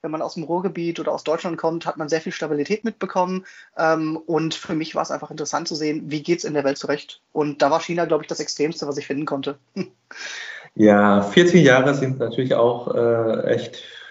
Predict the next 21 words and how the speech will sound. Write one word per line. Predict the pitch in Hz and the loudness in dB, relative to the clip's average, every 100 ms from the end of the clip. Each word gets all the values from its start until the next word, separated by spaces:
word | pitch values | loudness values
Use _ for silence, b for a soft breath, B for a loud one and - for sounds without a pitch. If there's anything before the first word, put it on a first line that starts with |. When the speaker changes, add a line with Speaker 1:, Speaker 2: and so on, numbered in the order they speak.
| B | B
Speaker 2:
viele, | - 156 110 92 - - - - 92 92 | 2 6 8 6 4 -4 -4 -2 -2 -4
äh, | |
sagen | 95 92 95 | -4 0 4
wir, | 95 92 92 - | 6 4 0 -4
äh, | 101 98 - 92 | -2 0 0 2
das | |
Speaker 1:
Jetzt | |
fühle | 104 | 4
Speaker 2:
sind | 107 - | 6 6
Speaker 1:
ich | 110 | 4
mich | - | 6
Speaker 2:
viele | 156 | 8
Speaker 1:
alt. | 117 | 8
Speaker 2:
Jahre. | 98 104 131 131 | 6 6 4 4
Klar, | 110 110 110 | 6 6 6
das | 123 117 | 6 6
ist, | 117 117 113 | 6 6 4
äh, | 110 | 2
Speaker 1:
<laughs> | 156 202 214 202 175 | 2 2 2 6 6
Speaker 2:
ist | 135 120 | 6 4
eine, | 113 113 | 4 4